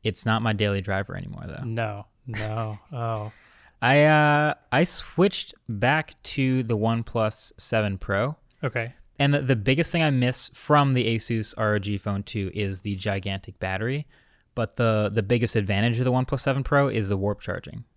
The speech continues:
Speaker 1: So
Speaker 2: Yeah.
Speaker 1: I actually, you know, I do find myself running through battery a bit faster. Instead of being at sixty percent around today, like, this
Speaker 2: Mm-hmm.
Speaker 1: time of day,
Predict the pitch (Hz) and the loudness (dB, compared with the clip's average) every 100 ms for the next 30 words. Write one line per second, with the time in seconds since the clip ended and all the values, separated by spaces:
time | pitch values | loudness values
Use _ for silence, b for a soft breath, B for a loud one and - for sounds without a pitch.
0 | _ _ _ - - 123 107 104 113 131 | _ _ _ -10 2 6 6 6 4 4
1 | - 127 113 110 110 98 98 120 120 117 | 0 -2 -2 0 0 0 0 0 2 2
2 | 113 113 - 123 107 107 104 104 107 98 | 2 0 0 -2 0 -2 -2 -2 -2 0
3 | 95 110 120 123 120 127 135 151 139 110 | 0 0 0 -2 -2 -2 0 -2 -2 -2
4 | - 113 107 117 110 98 - - 104 - | 0 0 2 0 0 -2 -4 -4 -6 -6
5 | 123 139 - 135 131 131 131 139 151 143 | -6 -4 -2 -2 -2 0 0 0 0 0
6 | 147 143 143 143 123 147 147 139 147 | 0 0 2 4 6 4 4 2 0